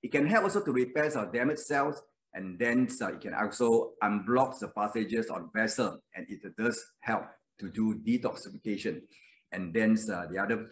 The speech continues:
features will be the activation. It can actually activate those we call that the weak or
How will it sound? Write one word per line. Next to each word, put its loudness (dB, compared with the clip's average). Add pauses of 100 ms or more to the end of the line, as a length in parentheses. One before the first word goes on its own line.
features -2
will -2
be -10
the -10
activation. 0 (280)
It -2
can 4
actually 4
activate 2
those 2
we 4
call 2
that 2
the 0
weak 0 (100)
or 0